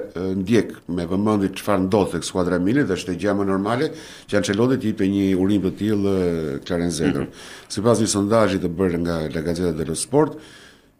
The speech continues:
Speaker 1: ë, a ishte Seedorf zgjedhja
Speaker 2: Zgjedhja e
Speaker 1: e duhur?
Speaker 2: duhur.
Speaker 1: Tetëdhjetë përqind e atyre që i kishin votuar ishin që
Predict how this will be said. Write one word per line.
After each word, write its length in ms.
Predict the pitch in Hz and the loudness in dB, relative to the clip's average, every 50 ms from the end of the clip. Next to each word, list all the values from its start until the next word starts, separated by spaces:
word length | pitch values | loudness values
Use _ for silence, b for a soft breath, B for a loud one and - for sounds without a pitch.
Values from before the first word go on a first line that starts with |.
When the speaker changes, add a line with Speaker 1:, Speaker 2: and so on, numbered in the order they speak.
| - | -6
Speaker 1:
ë, 160 | 87 85 85 - - | -4 -2 -2 -2 0
a 120 | 92 95 107 | 2 6 6
ishte 280 | 127 127 117 104 98 | 6 6 6 4 2
Seedorf 560 | 92 78 78 80 78 110 107 104 92 90 85 82 78 | 2 0 -2 0 2 4 4 4 4 2 0 -2 0
zgjedhja 320 | 73 98 95 90 87 95 | 2 2 4 6 6 6
Speaker 2:
Zgjedhja 120 | 87 90 87 | 6 6 6
e 40 | 110 | 6
Speaker 1:
e 20 | |
duhur? 300 | 131 143 143 139 80 80 | 6 6 6 6 6 4
Speaker 2:
duhur. 100 | 76 - - | 2 2 2
Speaker 1:
Tetëdhjetë 320 | 127 120 113 117 113 113 107 | 2 4 4 4 2 2 0
përqind 400 | 98 92 - 117 110 95 - - | -2 0 2 2 2 2 2 0
e 720 | 85 87 87 85 85 82 80 80 78 78 76 73 73 71 - - - | 0 0 2 2 2 0 0 0 -2 -2 -2 -2 -4 -6 -8 -6 -6
atyre 240 | 85 - 117 110 101 | -2 2 2 2 4
që 80 | - 90 | 2 0
i 80 | - | -4
kishin 160 | 82 80 87 | -2 -4 -2
votuar 400 | 80 80 - - 117 135 143 120 | -2 -2 -2 0 0 2 2 2
ishin 160 | 90 82 95 90 | 0 0 -2 -4
që 140 | - - | -6 -8